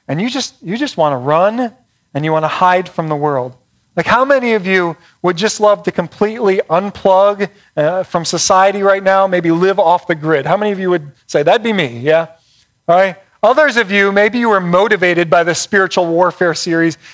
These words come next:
and you can relate to the crus-, Crusades, and you're ready to charge the gates of hell with a water pistol, right? <laughs> You know, how many of you, you would say you're more like the, the one who wants to just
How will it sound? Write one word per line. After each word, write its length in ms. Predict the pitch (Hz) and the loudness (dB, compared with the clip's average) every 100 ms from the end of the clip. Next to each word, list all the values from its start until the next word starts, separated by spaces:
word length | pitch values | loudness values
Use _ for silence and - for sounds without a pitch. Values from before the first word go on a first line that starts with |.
| - | -4
and 140 | 165 | 0
you 80 | 247 | 0
can 160 | 240 208 | 0 0
relate 320 | 196 196 196 | 2 0 -2
to 80 | 156 | -8
the 60 | |
crus-, 440 | - - 170 - - | -6 -4 -4 -4 -8
Crusades, 640 | - 175 - 202 214 208 - - | -6 -2 0 2 2 -2 -12 -8
and 160 | 160 170 | -4 0
you're 140 | 226 | 0
ready 260 | 214 208 202 | 2 0 0
to 200 | 175 156 | -2 -2
charge 400 | - - 202 190 | -2 0 0 -2
the 100 | 170 | -6
gates 280 | 156 180 185 | -2 -2 -4
of 100 | 147 | -4
hell 260 | 196 208 214 | 2 2 2
with 140 | 160 | -2
a 40 | |
water 300 | 135 196 254 | 0 0 0
pistol, 540 | 254 262 240 - 233 226 - 202 | 0 -2 0 2 2 0 -4 0
right? 340 | 214 226 220 - - | 2 2 -2 -10 -6
<laughs> 120 | 190 226 | -2 0
You 100 | 220 | -2
know, 160 | - - - - | -2 -10 -10 -2
how 140 | 240 | 2
many 200 | 269 277 | 2 2
of 100 | 254 | 2
you, 220 | 226 254 | 2 0
you 180 | 233 226 | 0 0
would 140 | 226 214 | 0 0
say 200 | 233 220 | 0 0
you're 180 | 220 | 0
more 280 | 233 220 214 | 0 2 4
like 260 | 208 196 - | 4 2 0
the, 180 | 190 185 | -2 0
the 140 | 190 | 0
one 220 | 196 202 | 2 2
who 80 | 185 | 2
wants 220 | 190 185 | 0 0
to 100 | 190 | -4
just 200 | 180 170 | -4 -4